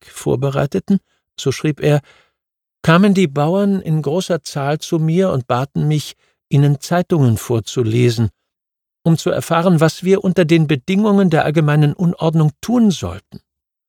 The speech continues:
und wie wir uns in dieser kritischen und gefährlichen Zeit gegenüber dem Kaiser, dem Ban und den ungarischen Nachbarn verhalten sollten,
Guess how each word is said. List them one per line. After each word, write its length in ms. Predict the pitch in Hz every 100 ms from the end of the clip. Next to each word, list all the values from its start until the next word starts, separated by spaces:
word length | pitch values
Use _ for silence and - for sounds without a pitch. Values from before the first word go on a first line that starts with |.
| _ -
und 160 | 143 135 _ _ -
wie 160 | 170
wir 160 | 185 -
uns 340 | 180 180 -
in 140 | - 165
dieser 260 | 165 151
kritischen 560 | 139 - 185 196 170 180
und 160 | 160 -
gefährlichen 580 | 147 160 156 156 151
Zeit 360 | 120 147 151 -
gegenüber 440 | 147 139 156 143
dem 240 | 131 127 -
Kaiser, 560 | 151 170 185 156 165 - _ _ _ -
dem 260 | 135 127
Ban 460 | 120 123 151 202 208 - _
und 220 | - 180
den 180 | 170 147
ungarischen 600 | 151 190 196 143 139 139
Nachbarn 500 | 139 185 - 147 123
verhalten 520 | - 127 143 208 196
sollten, 400 | 147 127 117 117